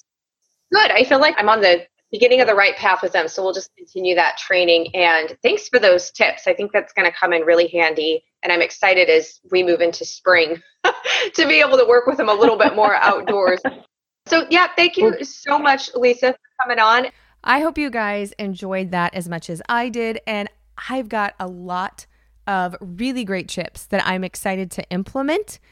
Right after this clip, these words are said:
Speaker 3: to do it better this time while keeping my chickens safe and the puppy dogs safe. So we are now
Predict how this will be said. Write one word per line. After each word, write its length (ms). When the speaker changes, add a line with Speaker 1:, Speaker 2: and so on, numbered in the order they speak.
Speaker 3:
to 180
do 540
it 420
better 360
this 300
time 420
while 160
keeping 300
my 120
chickens 460
safe 340
and 500
the 160
puppy 240
dogs 320
safe. 340
So 160
we 140
are 120
now 260